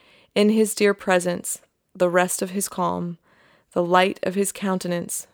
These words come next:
be thy psalm. Strong in his faithfulness, praise and sing.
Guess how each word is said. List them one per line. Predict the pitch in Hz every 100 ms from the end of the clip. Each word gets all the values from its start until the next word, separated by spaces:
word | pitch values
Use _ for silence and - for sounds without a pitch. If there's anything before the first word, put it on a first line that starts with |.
| _ -
be | 180
thy | 180 175
psalm. | 180 - 170 175 175 170 _ _ _ _ _ _ _ _ -
Strong | - 196 190 196 202
in | 196
his | 202 196
faithfulness, | - 185 - 180 175 175 - - _ _ _ _ _
praise | - 185 185 185 180 -
and | 190
sing. | - 175 170 170 175